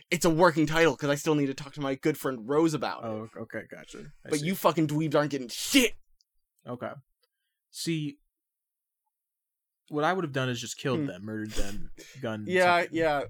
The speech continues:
Speaker 1: I'm a
Speaker 2: Gun
Speaker 1: little
Speaker 2: style.
Speaker 1: bit of the, uh, I'm a little bit of the pragmatic one.
Speaker 2: Oh, Jesus Christ.
Speaker 1: I got us the
Speaker 2: Um,
Speaker 1: deal with Shueisha.
Speaker 2: Okay. Yeah.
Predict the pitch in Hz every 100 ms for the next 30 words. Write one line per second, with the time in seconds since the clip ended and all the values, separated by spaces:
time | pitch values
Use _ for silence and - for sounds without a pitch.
0 | - 180 170 - 175 214 226 180 156 135
1 | 120 107 _ _ _ - 147 135 113 98
2 | - - _ _ _ _ - - 185 190
3 | 180 185 180 156 151 147 139 - 127 127
4 | 120 104 123 - 135 117 110 113 117 90
5 | _ 80 62 64 - 135 _ _ - 113
6 | - - - 139 170 - _ 139 131 131
7 | _ _ _ _ _ _ - 147 156 160
8 | 123 170 170 170 170 160 135 131 151 151
9 | 165 180 _ _ _ _ _ _ - -
10 | _ _ _ _ _ _ _ _ _ _
11 | _ _ _ - 131 117 -